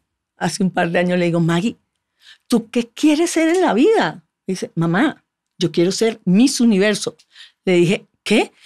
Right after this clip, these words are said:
Me dice, "No, es que yo no quiero ser señorita Santander,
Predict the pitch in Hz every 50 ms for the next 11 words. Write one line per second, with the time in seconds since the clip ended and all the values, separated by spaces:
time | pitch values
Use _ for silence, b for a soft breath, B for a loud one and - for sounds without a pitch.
0 | b b b b - 180 170 - 190 175 170 180 214 208 - - - 143 151 147
1 | 156 160 156 214 202 214 208 220 226 - 254 254 269 202 180 156 - 170 180 -
2 | 233 247 240 190 175 170 160 160 165 196 -